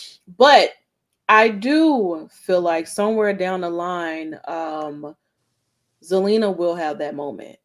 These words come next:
you know what I'm saying? She got it. Of course, she got it for when she won Queen of the Ring. She got it when she became Women's Tag Team Champions with Carmella. She got it when she, um, with, you know, with them Puerto Rico and everything. So, you know, and stuff like that. And, like, she's,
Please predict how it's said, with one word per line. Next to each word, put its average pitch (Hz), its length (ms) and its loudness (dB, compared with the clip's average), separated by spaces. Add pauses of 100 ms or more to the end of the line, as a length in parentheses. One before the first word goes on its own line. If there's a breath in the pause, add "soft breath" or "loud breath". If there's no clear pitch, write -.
you 160 100 -10
know 151 80 -4
what 151 80 -8
I'm - 40 -18
saying? 156 220 -10
She 185 200 -6
got 180 260 4
it. 208 220 2
Of - 60 -10
course, 190 220 2
she - 80 -10
got 180 160 2
it 185 120 -4
for 175 100 -2
when 170 80 -4
she 170 140 -8
won 165 260 -4
Queen 170 220 -8
of 165 80 -6
the 165 100 -4
Ring. 156 300 -8
She - 160 -16
got 165 160 -2
it - 40 -2
when 165 80 -6
she 165 200 -8
became 165 340 -6
Women's 160 240 -6
Tag 156 260 -4
Team 160 160 -10
Champions 151 500 -12
with 160 180 -10
Carmella. 151 480 -6 (320 loud breath)
She 165 180 -12
got 160 240 2
it 180 160 0
when 170 140 -4
she, 175 460 -2
um, 160 680 -4
with, 165 260 -4 (140)
you 180 100 -6
know, 165 140 -4
with 165 180 -6 (140)
them 180 240 -4 (180)
Puerto 196 240 2
Rico 208 400 -2
and 147 140 -10
everything. 156 600 -8
So, 151 360 -6 (380 soft breath)
you 170 100 -2
know, 175 140 2
and 175 120 -2
stuff 180 240 -2
like 170 220 -4
that. 190 300 2
And, 165 120 -4
like, 160 160 -6
she's, 214 520 -6